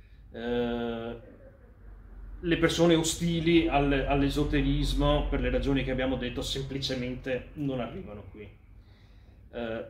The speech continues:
è una situazione che comunque, eh, io mi, mi vanto, ecco, di fare la mia piccola parte per, per poterla cambiare,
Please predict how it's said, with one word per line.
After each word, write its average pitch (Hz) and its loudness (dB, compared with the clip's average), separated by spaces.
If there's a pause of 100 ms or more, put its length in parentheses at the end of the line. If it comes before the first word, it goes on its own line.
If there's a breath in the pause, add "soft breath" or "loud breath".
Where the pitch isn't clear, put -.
(160)
è 170 0
una 190 6
situazione 147 2
che 156 4
comunque, 123 -2
eh, 101 -12
io 127 -4 (260)
mi, 107 -10 (540)
mi 131 -2
vanto, 147 6
ecco, 143 4
di 143 0
fare 143 4
la 151 4
mia 143 2
piccola 156 2
parte 127 2
per, 120 -4
per 139 -8
poterla 131 -2
cambiare, 117 -4